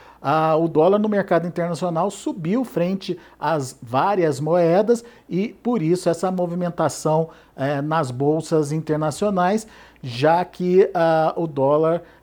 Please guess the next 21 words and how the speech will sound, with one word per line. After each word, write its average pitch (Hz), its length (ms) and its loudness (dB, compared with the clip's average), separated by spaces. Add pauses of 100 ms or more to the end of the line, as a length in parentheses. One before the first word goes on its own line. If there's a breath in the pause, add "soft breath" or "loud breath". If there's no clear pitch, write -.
eh, 143 300 -4
tem 160 340 -4
aí 147 240 0
uma 156 240 -2
influência, 151 800 -4
principalmente 147 540 -6
na 147 80 -4
formação 147 440 -6
de 143 120 -8
preços 143 600 -4 (200 loud breath)
do 143 100 -4
produto 143 580 -2
brasileiro, 147 640 0
que - 80 -10
é 156 40 -4
o 147 40 -2
principal 143 400 -6
exportador 135 720 -4 (340 loud breath)
aí 135 320 0
do 147 360 -2
açúcar. 147 760 -6